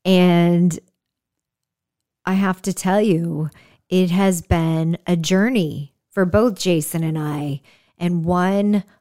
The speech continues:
of growth, one of opportunity,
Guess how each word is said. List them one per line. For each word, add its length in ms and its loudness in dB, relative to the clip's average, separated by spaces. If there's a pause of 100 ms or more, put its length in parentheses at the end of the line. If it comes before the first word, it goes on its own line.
(220)
of 640 -2 (280)
growth, 640 0 (200)
one 240 -4
of 240 -6
opportunity, 1120 -2